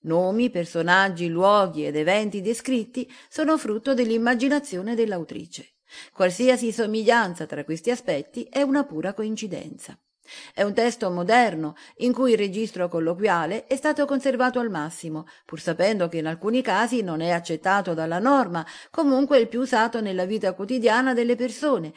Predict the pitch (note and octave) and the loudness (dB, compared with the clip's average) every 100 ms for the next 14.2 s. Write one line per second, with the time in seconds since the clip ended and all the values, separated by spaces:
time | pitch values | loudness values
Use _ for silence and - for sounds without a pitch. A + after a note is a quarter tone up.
0 | - - F3 F#3+ E3+ F3 G3 A3 E3+ D3+ | -20 -12 -6 -2 -2 -2 -2 -2 -2 -6
1 | D#3 D#3+ D#3 G#3 F3+ D3+ C#3+ C#3 D3 F3+ | -8 -8 -6 -2 -2 -4 -6 -6 -4 -2
2 | B3 A#3+ B3+ - - _ C4+ C4 F3+ E3+ | 2 2 2 -4 -18 _ 4 4 2 -4
3 | E3+ E3+ F3+ F#3 G#3 F3+ D#3 D#3+ F3 F#3+ | -4 -4 -2 2 2 2 -2 -4 -4 -6
4 | G3+ C4 D4+ F3 F3+ _ C#4+ C4 E3+ F#3 | -4 -4 -2 -4 -4 _ -2 0 -2 -2
5 | A3+ B3 G#3+ A3+ C#3 - F#3+ F#3 - - | -2 -2 -2 -4 -6 -6 -6 -6 -10 -14
6 | - - _ _ _ _ _ - - - | -14 -16 _ _ _ _ _ -20 -20 -20
7 | _ - G#3+ B3+ D4+ C#4+ D4+ D4 C4 C4+ | _ -2 4 6 6 2 0 0 -2 0
8 | B3+ E3 E3 - - - _ - A3 A3+ | 0 -2 -6 -12 -14 -14 _ -6 0 0
9 | A3+ B3 A#3 E3+ D#3 D#3+ E3+ F3 G3+ - | 4 4 4 0 -4 -4 -2 -2 -4 -6
10 | _ D#4 D#4 C#4 C4 G#3+ - D3+ C#3+ C#3+ | _ 2 4 4 4 0 -8 -10 -10 -10
11 | - _ _ _ - F3+ F#3+ G3 F#3 A#3 | -12 _ _ _ -10 -6 -4 -2 0 4
12 | A#3+ G#3 F3 F3 A#3+ C4 A#3 F#3 G#3 B3+ | 4 2 -2 -2 0 2 2 0 0 -2
13 | A3 C4+ C4 C#4+ C#4+ A3+ B3 A3+ D3 A#2+ | 0 2 2 2 0 -2 -4 -4 -10 -14
14 | A2 - | -14 -16